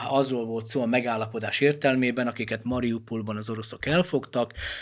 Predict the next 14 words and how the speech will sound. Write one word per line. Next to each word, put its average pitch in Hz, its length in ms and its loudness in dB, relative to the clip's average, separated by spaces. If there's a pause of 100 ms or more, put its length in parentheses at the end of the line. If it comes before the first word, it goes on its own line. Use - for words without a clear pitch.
átadtak 151 640 6
a 113 80 0
törököknek, 139 600 4
hogy 120 280 -4
a 113 40 2
háború 123 460 2
végéig 120 440 2
nem 117 380 -2
mehetnek 107 540 -6
haza, 113 220 -4
nem 113 180 -4
adhatják 110 520 -10
ki 107 180 -6
őket. - 400 -12